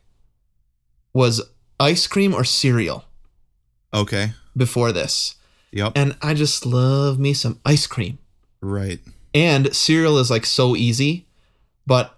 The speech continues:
Speaker 1: so I haven't
Speaker 2: Totally.
Speaker 1: had a bowl of cereal, dude, in nine weeks, I think.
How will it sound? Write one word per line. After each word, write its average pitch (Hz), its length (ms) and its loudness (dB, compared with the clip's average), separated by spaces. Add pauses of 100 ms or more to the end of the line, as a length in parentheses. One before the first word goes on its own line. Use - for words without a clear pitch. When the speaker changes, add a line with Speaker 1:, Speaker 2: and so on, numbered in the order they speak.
Speaker 1:
so - 120 -2
I 135 120 4
haven't 156 140 2
Speaker 2:
Totally. 156 160 2
Speaker 1:
had 123 80 0
a - 20 -12
bowl 123 280 2
of 127 80 0
cereal, 120 420 2
dude, 135 260 2
in 113 380 -2 (400)
nine 123 480 2
weeks, 110 320 -2
I - 120 -6
think. - 400 -14